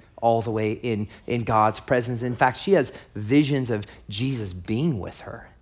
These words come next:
at that time and in, and in the house. I just remember just the,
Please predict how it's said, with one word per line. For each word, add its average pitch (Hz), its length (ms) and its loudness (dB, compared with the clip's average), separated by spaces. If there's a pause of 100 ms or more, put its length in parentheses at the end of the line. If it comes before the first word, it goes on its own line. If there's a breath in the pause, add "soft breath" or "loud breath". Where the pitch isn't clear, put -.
(120)
at 107 160 -4
that 98 180 -2
time 107 340 -2
and 104 120 -4
in, 98 160 -4 (240 loud breath)
and 117 100 0
in 110 80 0
the 107 80 0
house. 123 420 2 (240 loud breath)
I 147 160 10
just 196 200 6
remember 151 400 6
just 143 340 0
the, 117 180 2